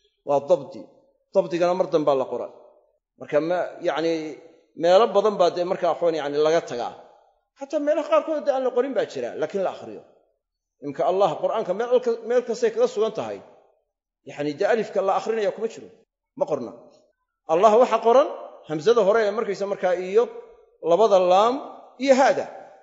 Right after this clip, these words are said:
Shadku waa dul saaran yahay laamka dhexe. Yacni, waxa weeyaan, alif yarna xataa kuma taagna. Masaaxifta eeg. Musxaf alif ku taagan yahay arki maysa. Fatxa saaran saasa.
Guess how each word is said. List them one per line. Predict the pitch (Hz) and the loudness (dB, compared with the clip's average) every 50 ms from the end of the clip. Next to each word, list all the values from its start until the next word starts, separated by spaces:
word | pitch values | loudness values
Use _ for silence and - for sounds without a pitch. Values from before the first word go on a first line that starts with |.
| _ _ _ _ _ _ _ _ _ _ - | _ _ _ _ _ _ _ _ _ _ -8
Shadku | - - 330 - - - 277 | -4 -4 -2 -2 2 6 8
waa | 254 233 | 8 8
dul | - 294 262 | 6 2 -4
saaran | - - 240 233 240 240 233 | 0 2 4 6 6 6 6
yahay | 196 180 196 | 6 4 6
laamka | 202 202 190 165 - 156 | 4 2 2 0 -2 -4
dhexe. | - 147 - - 135 - - - - _ _ _ _ _ _ _ _ _ _ _ _ _ _ - | -4 -4 -4 -6 -8 -12 -12 -18 -20 _ _ _ _ _ _ _ _ _ _ _ _ _ _ -2
Yacni, | 185 180 180 196 214 | 0 4 4 4 4
waxa | 202 208 233 | 4 6 8
weeyaan, | 254 254 240 226 208 208 - | 10 10 10 8 6 4 2
alif | 294 269 196 | 0 2 2
yarna | 262 254 254 226 | -2 -2 -2 -2
xataa | 220 196 214 | -4 -4 -4
kuma | 190 214 208 | -4 -4 -4
taagna. | - 147 127 120 110 101 - - | -2 -4 -4 -4 -6 -10 -12 -14
Masaaxifta | 156 190 - 247 220 269 277 - 247 | -12 -8 -6 -6 -6 -6 -6 -4 -4
eeg. | 202 151 104 - - - - - _ _ _ _ _ _ _ _ _ _ _ - | -4 -4 -4 -8 -12 -20 -20 -20 _ _ _ _ _ _ _ _ _ _ _ -16
Musxaf | 127 - - 143 147 | -16 -16 -14 -8 -4
alif | 175 180 190 - - | -4 -4 -4 -4 -8
ku | 240 | -4
taagan | - 190 185 185 | -2 -2 0 0
yahay | 185 180 | 0 -2
arki | 170 147 | -4 -6
maysa. | 123 - - - _ _ _ _ _ _ _ _ _ _ - | -14 -14 -16 -20 _ _ _ _ _ _ _ _ _ _ -6
Fatxa | 190 196 - - 147 139 | -6 -6 -6 -4 -6 -6
saaran | - - 113 117 123 123 | -6 -4 -6 -6 -6 -6
saasa. | - 95 - - | -8 -10 -12 -14